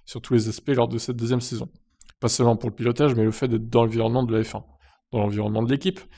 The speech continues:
d'être plus à l'aise dans toutes les situations auxquelles vous êtes confronté en F un, et que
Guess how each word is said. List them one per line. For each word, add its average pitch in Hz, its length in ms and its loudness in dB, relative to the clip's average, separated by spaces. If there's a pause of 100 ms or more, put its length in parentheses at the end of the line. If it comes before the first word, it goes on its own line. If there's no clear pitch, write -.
(240)
d'être 117 160 -2
plus 139 220 2
à 117 60 10
l'aise 127 180 6
dans 113 100 0
toutes 120 200 -12
les 117 80 -2
situations - 400 -6
auxquelles 127 260 -2
vous 113 180 -4
êtes 110 80 -8
confronté 135 440 -6
en 120 140 0
F - 120 -6
un, 165 100 -4 (520)
et 143 100 0
que 117 460 4